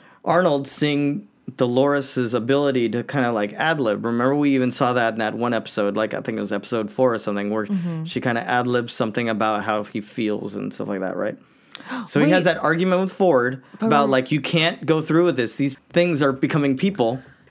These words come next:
Speaker 2: Do you remember that conversation? Maybe she does have a conversation with Bernard, 'cause remember, she's, like, talking to Bernard, Bernarnold.
Speaker 1: Which one? Oh, Bernarnold.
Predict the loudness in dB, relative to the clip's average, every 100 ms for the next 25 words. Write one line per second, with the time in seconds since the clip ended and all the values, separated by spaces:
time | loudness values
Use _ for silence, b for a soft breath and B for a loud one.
0 | -8 -4 -2 -2 -2 -2 -2 -4 -4 -4
1 | -4 -4 -6 -6 -4 -2 -2 -2 -4 -2
2 | -2 -2 -4 -4 -4 -4 -4 -4 -6 -6
3 | -8 -8 -6 -4 -4 -4 -4 -6 -4 -2
4 | -2 0 -2 -2 -4 -8 b b b b
5 | -10 -4 -2 -2 -4 -4 -2 -6 -12 -20
6 | _ -12 -2 -2 0 -2 -4 -8 -16 _
7 | -2 0 2 2 2 0 -2 -4 -2 0
8 | 0 0 -4 -6 -10 B B B B B
9 | 0 2 2 2 0 0 0 2 2 2
10 | 0 -2 -4